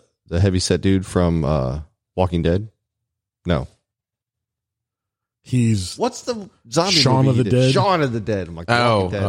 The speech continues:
Speaker 1: like,
Speaker 3: oh,
Speaker 1: that's not it.
Speaker 3: yeah.
Speaker 1: Is he, is that the heavier set
Speaker 2: Yeah.
Speaker 1: dude? Okay.
Speaker 2: No, they did Shaun of the Dead, Paul.
Speaker 1: They did the cop one too.
Speaker 2: Hot Fuzz, yeah. That
Speaker 1: Hot
Speaker 2: was
Speaker 1: Fuzz. That was fu-, that was crazy.
Speaker 3: Yeah.
Speaker 1: And then, um,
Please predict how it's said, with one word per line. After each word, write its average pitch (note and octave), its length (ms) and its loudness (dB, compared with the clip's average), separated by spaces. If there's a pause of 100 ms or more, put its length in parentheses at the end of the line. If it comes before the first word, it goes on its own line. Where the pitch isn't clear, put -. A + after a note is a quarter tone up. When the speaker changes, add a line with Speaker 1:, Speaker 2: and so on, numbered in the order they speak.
(100)
Speaker 1:
like, F2 80 -4
Speaker 3:
oh, F2 80 -6
Speaker 1:
that's E2+ 120 -10
not F2 140 -8
it. E2 100 -10
Speaker 3:
yeah. E2 140 -12 (320)
Speaker 1:
Is A2+ 140 -2
he, C3 120 2
is G#2 140 2
that G#2 260 0
the G2+ 140 2
heavier G#2+ 220 2
set A#2+ 160 0
Speaker 2:
Yeah. G#2+ 60 -4
Speaker 1:
dude? C3+ 180 -4 (220)
Okay. G#2+ 140 -6
Speaker 2:
No, B2 80 2
they B2+ 140 2
did B2 180 2
Shaun B2 220 2
of B2 60 2
the A#2 80 2
Dead, A2+ 420 2
Paul. G#2+ 440 -2 (920)
Speaker 1:
They A2 120 2
did C3+ 160 -6
the G#2 60 -2
cop G2+ 360 0
one E2 180 -2
too. E2 320 0 (360)
Speaker 2:
Hot A2 200 -2
Fuzz, A2 380 0
yeah. G#2 160 4
That G2+ 100 2
Speaker 1:
Hot A2 200 -2
Speaker 2:
was G#2+ 60 -8
Speaker 1:
Fuzz. F#2 280 -6
That G#2+ 160 -6
was F2+ 140 -10
fu-, - 180 -6
that B2 100 2
was D#3+ 140 0
crazy. D3+ 480 0
Speaker 3:
Yeah. F2 260 -6 (240)
Speaker 1:
And G#2+ 160 0
then, A2+ 180 4
um, F#2+ 380 0